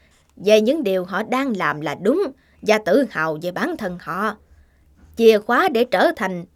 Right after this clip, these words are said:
người bán hàng một phút thành công là phải tin vào hiệu quả của triết lý bán hàng một phút."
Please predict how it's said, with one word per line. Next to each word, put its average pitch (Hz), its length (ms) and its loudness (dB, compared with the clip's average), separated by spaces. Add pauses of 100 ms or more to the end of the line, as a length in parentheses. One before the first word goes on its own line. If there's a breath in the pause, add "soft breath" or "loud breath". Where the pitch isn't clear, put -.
(160)
người 208 340 2
bán 226 240 -2
hàng 170 400 -8
một 190 180 -4
phút 403 380 -4
thành 160 360 -10
công 208 220 0 (360 soft breath)
là 214 260 2
phải 269 100 2
tin 339 220 -4 (180)
vào 180 280 -2
hiệu 202 300 -4
quả 208 240 -4
của 262 200 -4
triết 330 260 -4
lý 285 300 0 (140)
bán 220 360 -6
hàng 160 400 -12
một 170 120 -14
phút." 359 300 -2